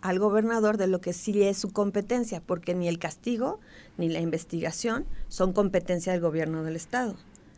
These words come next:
Lo que sí le compete al gobernador es la prevención, eso no lo ha mencionado todavía. Quien va a castigar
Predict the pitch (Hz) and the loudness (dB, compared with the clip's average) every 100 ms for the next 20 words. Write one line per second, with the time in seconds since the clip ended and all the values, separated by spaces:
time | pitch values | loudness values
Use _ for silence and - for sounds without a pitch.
0 | - - - 180 175 156 - 180 208 285 | -20 -16 -2 -2 0 0 4 4 6 4
1 | 254 254 262 254 262 262 277 262 220 202 | 6 4 4 4 6 6 4 2 2 2
2 | 190 190 180 185 190 254 254 208 285 285 | 0 0 0 0 -2 0 0 0 0 2
3 | 226 208 202 185 190 185 185 185 190 185 | 2 2 0 -2 0 0 0 -2 -2 -2
4 | 208 254 - - - - - - - 190 | 0 -2 -6 -16 -20 -20 -20 -12 0 2
5 | 180 196 269 285 320 285 262 | 6 4 4 2 2 4 4